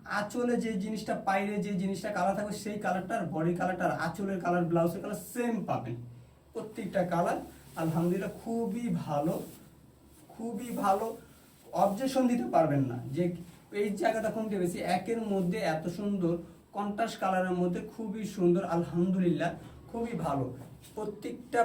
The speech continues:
প্রোডাক্ট, প্রত্যেকটা কালার আপনাদের রুচি মতো করে তৈরি করা, আমি আমার মতো চেষ্টা করছি প্রেজেন্ট করার জন্য। যদি বুঝতে সমস্যা হয়, আমাদের আবার আপনারা প্রশ্ন করবেন, আমি আবার ভিডিও করে আপনাদের দেখাবো, আপনাদের যেন কোনো সমস্যা না হয়। এবং এই হলো আরেকটি কালার, এটা পিক কালার বলতে পারেন।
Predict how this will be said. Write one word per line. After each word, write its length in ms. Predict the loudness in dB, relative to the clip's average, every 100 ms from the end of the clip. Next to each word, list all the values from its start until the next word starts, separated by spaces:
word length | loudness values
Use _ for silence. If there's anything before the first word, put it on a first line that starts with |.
| 2
প্রোডাক্ট, 440 | -2 2 4 4 0
প্রত্যেকটা 560 | -8 -8 -10 -8 -4 -2
কালার 500 | 4 4 6 2 0
আপনাদের 500 | -2 0 2 4 4
রুচি 260 | 2 -2 -4
মতো 300 | -4 -4 -4
করে 240 | 0 0
তৈরি 300 | 0 0 0
করা, 280 | 0 2 2
আমি 200 | 4 4
আমার 220 | 4 4
মতো 220 | 2 0
চেষ্টা 360 | -4 -6 -6 -4
করছি 280 | -4 -4 -6
প্রেজেন্ট 400 | -4 0 0 0
করার 240 | 0 0
জন্য। 320 | -2 -2 -4 -8 -18 -20 -14 -4
যদি 260 | 0 2 2
বুঝতে 380 | -2 -4 -6 -6
সমস্যা 480 | -6 -4 -4 -2 2
হয়, 80 | 4
আমাদের 340 | 4 2 0
আবার 380 | 2 4 4 4
আপনারা 300 | 2 -2 -6 -6
প্রশ্ন 280 | -8 -8 -8
করবেন, 240 | -6 -4
আমি 140 | -2 -2
আবার 240 | 0 2 2
ভিডিও 220 | 0 -2
করে 160 | -4
আপনাদের 280 | -4 -4 -6
দেখাবো, 260 | -6 -6 -8 -12 -18 -8
আপনাদের 440 | -4 -2 -2 -2 -2
যেন 180 | -2
কোনো 120 | 0 0
সমস্যা 480 | -2 -2 -2 0
না 80 | 4
হয়। 140 | 4 4
এবং 440 | 2 0 0 -4 -6 -16 -8
এই 160 | -2 0
হলো 200 | 2 2
আরেকটি 420 | 4 6 4 0
কালার, 240 | 2 6 6
এটা 200 | 4 0
পিক 260 | -6 -6 0
কালার 180 | 2
বলতে 240 | 4 2 2
পারেন। 260 | 2 0